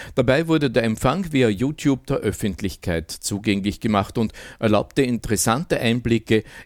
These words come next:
in die Himmelsmechanik, versehen mit Fachkommentaren, was, äh, die jeweilige Doppler-Drift nun bedeutet. Diese Aufzeichnungen stehen weiterhin am YouTube-Channel der amsat D L zur Verfügung.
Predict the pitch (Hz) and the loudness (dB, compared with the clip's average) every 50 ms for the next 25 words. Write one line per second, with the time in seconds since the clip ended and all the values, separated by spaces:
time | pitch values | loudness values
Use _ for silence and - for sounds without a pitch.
0 | _ - 123 117 110 95 104 98 85 78 101 135 170 185 185 165 - - 135 127 | _ 0 0 0 2 2 0 -2 0 0 0 0 0 0 0 -2 -2 0 0 0
1 | 120 - 117 110 110 107 110 110 104 98 - - - 113 98 - 120 120 131 143 | 0 0 0 0 2 2 2 0 0 -2 -4 -4 -2 -2 0 2 2 2 2 0
2 | 165 151 120 110 104 - - - 95 92 - - - - 131 120 110 110 104 92 | -2 -2 -2 -4 -4 -4 -4 -4 -2 -4 -4 -6 -6 -4 -2 0 0 0 -2 0
3 | - 101 92 92 98 98 - - - - - - - - 101 101 107 110 - - | 2 2 2 2 0 -2 -6 -10 -16 -20 -20 -18 -6 -2 0 0 0 0 -2 -4
4 | - - - 127 120 120 117 110 - 123 120 123 - - 117 90 95 98 87 92 | -4 0 2 4 4 4 2 2 0 0 0 0 -2 -4 -4 -4 -2 0 0 0
5 | 92 87 87 87 - 123 110 - _ - 98 95 87 - 107 101 92 80 - 87 | 0 0 0 0 0 -2 -2 -2 _ -2 -2 -2 -2 -2 -2 -2 -2 -2 -2 -2
6 | 98 95 90 - - - - 101 98 92 92 92 87 82 - 123 120 - - 92 | -2 -2 -4 -6 -10 -8 -6 -4 -4 -2 -4 -4 -6 -4 -2 -2 0 0 0 0
7 | 82 80 76 - - 101 - - - - _ _ - - - - - - - - | 0 -2 -2 -2 -2 -2 -2 -6 -14 -20 _ _ -20 -18 -18 -18 -18 -18 -6 -2
8 | 156 147 131 160 120 156 175 - - - 151 147 143 - 156 143 139 131 131 127 | -2 2 2 4 2 2 0 0 0 0 0 0 0 -2 -2 0 0 0 0 0
9 | 123 - - 127 120 117 110 107 117 120 - 127 123 127 123 127 127 113 107 104 | -2 0 0 0 2 2 2 2 2 2 2 0 2 2 2 2 2 0 0 0
10 | 95 120 131 131 - - 127 113 110 - - 127 117 110 110 110 110 104 87 101 | -2 -4 -4 -4 -2 0 0 0 -2 -2 -2 0 0 2 2 2 2 2 2 0
11 | 98 - - 104 95 104 - - 113 95 - - 110 90 87 101 113 110 - - | 0 0 0 -4 -6 -4 -2 -2 -2 -2 -2 -2 -2 -2 -2 -4 -4 -4 -4 -4
12 | 110 92 - 101 - - 160 190 180 180 170 160 | -4 -4 -4 -4 -2 0 2 2 2 2 0 0